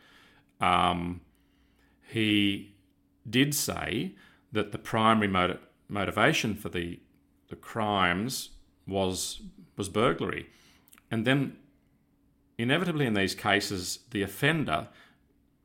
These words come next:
begins to tell the police about numerous offences.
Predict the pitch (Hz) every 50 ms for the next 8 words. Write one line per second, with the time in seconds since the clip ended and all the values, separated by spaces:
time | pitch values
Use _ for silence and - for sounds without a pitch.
0 | _ _ - 104 101 92 110 107 110 110 110 110 - - - - 104 98 98 95
1 | 95 98 98 98 - - - _ _ _ _ _ _ _ _ - - 131 135 156
2 | 175 185 170 - - - 76 69 - - 143 - - - - - - - _ _
3 | _ _ - 101 104 95 95 92 - - - - - _ _ - - 117 123 131
4 | 143 156 165 160 151 139 - 143 120 - 123 123 127 123 - - 80 - - -